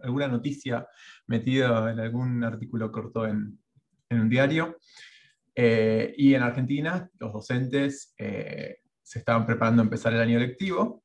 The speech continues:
eh, que empieza más o menos en marzo, marzo-abril, como si fuera cualquier otro año. Eh, y de repente, a mediados de, de marzo,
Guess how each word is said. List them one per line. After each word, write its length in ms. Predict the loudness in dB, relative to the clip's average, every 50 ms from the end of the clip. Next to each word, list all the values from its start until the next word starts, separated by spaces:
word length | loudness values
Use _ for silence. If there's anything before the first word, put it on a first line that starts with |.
| _ -14 -10
eh, 300 | -8 -8 -8 -8 -10 -12 _
que 80 | -10
empieza 340 | -10 -8 -8 -10 -10 -8 -8 -8
más 140 | -8 -8 -8
o 20 |
menos 160 | -8 -8 -6
en 100 | -6 -4
marzo, 640 | -2 0 0 0 -2 -2 -4 -4 -4 -4 -4 -4 -8 -8
marzo-abril, 560 | -8 -8 -8 -6 -4 -4 -4 -4 -4 -6 -8 -14 -20 -20 -20 -20 -20 -20 _ _
como 160 | -4 -4 -4
si 160 | -2 -4 -4
fuera 340 | -2 0 0 0 -2 -4 -6 -8
cualquier 280 | -6 -6 -4 -2 -2 -2
otro 180 | 0 2 2 2
año. 320 | 2 2 0 -2 -2 -4 -10 _ _ _ _ _ _ _ _ _ _ _ _ _ _ _ -6 -2
Eh, 300 | 2 2 2 2 4 4
y 60 | 6
de 80 | 6 6
repente, 540 | 6 4 2 0 0 0 -2 0 0 0 -2
a 220 | -2 -2 -2 -2
mediados 460 | -2 -2 -2 0 0 0 -2 -2 -4 -4
de, 440 | -4 -4 -4 -4 -4 -6 -8 -8
de 100 | -8 -6
marzo, 600 | -2 -2 -2 -4 -4 -6 -4 -2 -2 -2 -4 -8